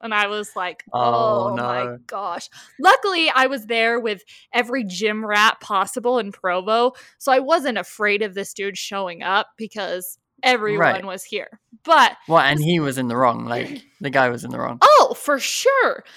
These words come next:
Speaker 1: And
Speaker 2: Yeah,
Speaker 1: every
Speaker 2: hundred percent.
Speaker 1: dude at the party, we'd show them the text message, and they'd be like, "What in the world?" And I, I
Speaker 2: Yeah.
Speaker 1: hadn't even gone on a date with this guy. Anyway, so, uh, the party comes to an end. Guy doesn't show up.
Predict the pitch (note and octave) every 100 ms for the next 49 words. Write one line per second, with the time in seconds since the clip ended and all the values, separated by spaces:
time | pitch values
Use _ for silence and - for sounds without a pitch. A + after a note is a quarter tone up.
0 | - - E4+ C#4+ - C4 F#4 B3+ D#4 D#4+
1 | - B3+ - C4+ C4+ G#3+ F#3+ - - A3+
2 | - B3 B3+ - B3 B3+ B3 A3+ F#3+ A#3
3 | A#3 - G3 F#3+ F#3+ F#3 F#3+ G3+ F#3+ F#3
4 | E3+ - F#3 - E4+ - A#3 G3+ F#3+ F3
5 | B3 F#4 F#4 G#3+ E3+ - - - - D#4+
6 | F#4+ - C#4 D4+ C4+ F#4 F#4+ D#4 C#4+ C#4+
7 | D4+ A#3+ G#3 A#3 G#3+ G3+ G3+ - - -
8 | _ _ - - _ D4+ C#4+ A#3 - -
9 | - B3 - _ C4+ C#4+ C#4 B3+ G#3 A#3
10 | D#4+ A4+ A#4 F#4+ E4 C4+ F#3 A3 A3+ A3
11 | A#3 B3+ A#3+ B3 - G3+ F3+ F3 -